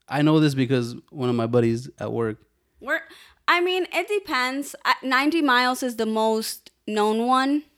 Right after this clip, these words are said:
Speaker 2: to be honest. And it's all right. It's overpriced, to be honest. Um, we also have Señor Pan, which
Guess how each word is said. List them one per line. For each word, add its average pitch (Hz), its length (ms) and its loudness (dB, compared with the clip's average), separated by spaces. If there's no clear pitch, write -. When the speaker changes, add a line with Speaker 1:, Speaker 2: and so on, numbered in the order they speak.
Speaker 2:
to 247 120 -10
be 220 160 -6
honest. 220 480 -4
And 220 360 -4
it's 262 240 0
all 214 140 4
right. 165 240 -2
It's 226 180 -4
overpriced, 196 680 -4
to 202 80 -6
be 196 160 -4
honest. 196 520 -4
Um, 214 500 4
we 240 160 2
also 247 320 4
have 220 520 2
Señor 214 540 2
Pan, 214 360 2
which - 580 -2